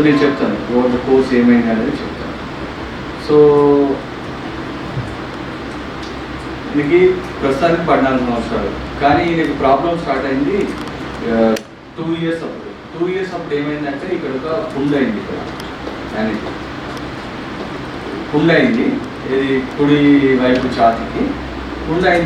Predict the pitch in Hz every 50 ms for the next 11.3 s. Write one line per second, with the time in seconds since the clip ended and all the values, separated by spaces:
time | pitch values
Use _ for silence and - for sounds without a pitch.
0 | 165 147 147 147 147 143 143 - 190 190 170 - - - - - - - - -
1 | - - - - - - - - - - - 156 156 160 311 294 254 - 226 -
2 | - - - - - - - - - - - - 147 156 175 175 175 175 170 170
3 | 175 175 175 175 180 220 226 226 220 208 185 - 156 156 151 143 147 151 147 143
4 | 143 151 151 147 147 143 143 143 - - 170 147 135 135 127 120 110 104 95 95
5 | 92 92 - - - - - - - - - 220 196 - 170 180 196 196 190 185
6 | 180 170 156 147 147 151 151 151 151 - - 156 147 143 143 147 160 165 165 156
7 | 147 139 147 147 139 139 135 135 131 127 127 123 120 117 - - - - - -
8 | - - - - - 123 123 123 123 123 120 120 - - - - - - 147 151
9 | 156 170 170 170 170 165 165 - - 160 139 135 143 151 139 143 135 139 151 156
10 | 156 147 147 143 139 135 131 135 139 147 147 143 131 135 135 135 139 139 139 131
11 | - 143 139 127 123